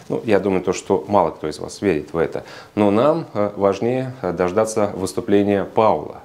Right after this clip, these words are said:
на пресс-конференции, потому что это точно будут тезисы, которые связаны с, э, перспективами роста экономики, с перспективами изменения инфляции и перспективами последующих корректировок ключевой процентной ставки.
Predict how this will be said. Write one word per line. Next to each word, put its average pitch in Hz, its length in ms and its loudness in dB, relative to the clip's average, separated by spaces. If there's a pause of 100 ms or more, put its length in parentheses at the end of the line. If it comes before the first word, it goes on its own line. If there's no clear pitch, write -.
на 82 260 -2
пресс-конференции, 127 760 -4
потому 90 280 -2
что - 280 -4 (320)
это 151 200 4
точно 104 460 0
будут 73 240 -12 (120)
тезисы, 80 380 0
которые 80 500 -2
связаны 85 420 0
с, 87 400 0
э, 80 100 -2
перспективами 87 800 0
роста 82 400 0
экономики, 135 640 0 (220)
с - 200 2
перспективами 98 720 0
изменения 87 460 0
инфляции 127 500 0
и 131 280 -2
перспективами 127 840 -2
последующих 104 640 -2
корректировок 104 800 -2
ключевой - 300 -6
процентной 80 440 -6
ставки. - 280 -14